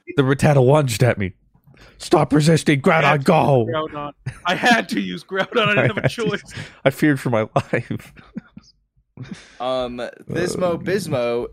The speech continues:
Speaker 3: uh, asks, "What's the cringiest thing you've ever did to try and get someone's attention that you liked?"
Speaker 1: Uh, um,
Speaker 3: I don't know. Probably being, like, kinda, like, mean to girls that you thought were cute, 'cause, like,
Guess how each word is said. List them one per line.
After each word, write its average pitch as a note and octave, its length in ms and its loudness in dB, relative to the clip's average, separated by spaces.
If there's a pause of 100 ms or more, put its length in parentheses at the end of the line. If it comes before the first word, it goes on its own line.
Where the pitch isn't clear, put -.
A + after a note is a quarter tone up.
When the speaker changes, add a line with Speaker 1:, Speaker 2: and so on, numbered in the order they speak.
(120)
Speaker 3:
uh, A2+ 220 0
asks, A#2+ 360 -2
"What's D3 260 -4
the F#3 60 -12
cringiest D#3+ 400 -8
thing D3+ 160 -10
you've B2+ 120 -8
ever B2+ 240 -4
did A#2+ 260 -8
to A2+ 60 -16
try B2 240 -6
and A#2+ 100 -8
get A2+ 120 -10
someone's A#2 300 -10
attention A2 720 -12
that G#2 180 -8
you G2+ 160 -12
liked?" E2+ 420 -12 (1800)
Speaker 1:
Uh, D#3+ 40 -18
um, D#3 580 -10 (240)
Speaker 3:
I A3+ 80 0
don't B3+ 80 0
know. G3 100 0
Probably B3+ 260 0
being, F#3+ 180 -4
like, D3 260 -2
kinda, D3+ 260 -6
like, C3 200 -4
mean A#2+ 320 -12
to D#3 100 -12
girls D3+ 300 -6
that D#3 100 -6
you D3 100 -10
thought D3 200 -4
were C#3+ 100 -8
cute, D3+ 360 -8
'cause, A2+ 220 -12
like, A2 320 -8